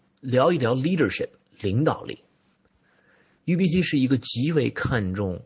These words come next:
领导力经验的学校，很多学生说自己很难得到领导的职位。再说了，如果你是世界五百强的总监了，你哪有时间上医学院呢？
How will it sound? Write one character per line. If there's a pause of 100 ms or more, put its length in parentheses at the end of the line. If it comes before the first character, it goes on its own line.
(120)
领
导
力
经
验
的
学
校， (880)
很
多
学
生
说
自
己
很
难
得
到
领
导
的
职
位。 (840)
再
说
了，
如
果
你
是
世
界
五
百
强
的
总
监
了， (800)
你
哪
有
时
间
上
医
学
院
呢？